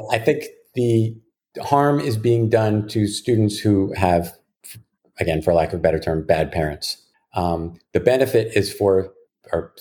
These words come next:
not students, uh, teens, and the benefit is for teens who, uh, are doing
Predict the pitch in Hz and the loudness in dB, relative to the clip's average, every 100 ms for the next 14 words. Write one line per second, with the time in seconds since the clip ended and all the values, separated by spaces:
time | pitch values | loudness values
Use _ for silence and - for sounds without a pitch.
0 | - 82 - 78 73 - - 87 87 127 | -6 -6 -6 -8 -10 -8 -4 -4 0 2
1 | 95 90 - _ _ _ 110 98 90 127 | 2 0 -4 _ _ _ 0 2 2 2
2 | 120 117 - 113 - 101 92 104 98 92 | 2 0 0 -4 -2 -4 0 0 0 -2
3 | - - 104 95 90 90 - _ _ - | -6 -2 0 2 -2 -6 -12 _ _ -4
4 | 92 90 90 - _ _ _ - 113 117 | -2 0 -2 -6 _ _ _ 2 4 4
5 | 110 110 - _ _ - 110 104 131 131 | 2 -2 -12 _ _ -18 -4 2 4 4
6 | 123 143 | 2 -4